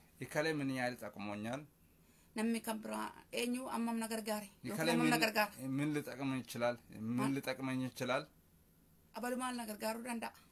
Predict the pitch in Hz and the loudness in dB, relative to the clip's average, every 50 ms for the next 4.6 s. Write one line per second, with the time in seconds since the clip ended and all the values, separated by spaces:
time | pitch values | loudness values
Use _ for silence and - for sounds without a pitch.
0 | - - - - - - - - - - - - - - - - - - - - | -20 -20 -20 -20 -20 -20 -20 -20 -20 -20 -20 -20 -20 -20 -20 -20 -20 -20 -20 -20
1 | - - - - - 127 120 147 156 143 175 180 180 185 175 156 156 156 151 151 | -20 -20 -20 -16 -10 -2 2 2 2 6 6 6 8 8 6 4 4 2 -2 -2
2 | 135 147 147 147 143 151 147 - - 135 123 117 110 113 113 113 123 147 196 240 | -2 -2 -2 -4 -2 -4 -6 -6 -2 -2 -2 -2 -2 -6 -8 -4 -2 -2 -2 -4
3 | - - - - 214 214 226 247 247 254 233 214 214 214 214 226 226 220 214 226 | -6 -10 -12 -4 -2 -2 0 0 -2 -2 -4 -4 -6 -6 -6 -4 -4 -4 -4 -4
4 | 233 214 226 220 214 214 214 214 214 - - | -4 -4 -4 -4 -4 -6 -8 -8 -12 -14 -14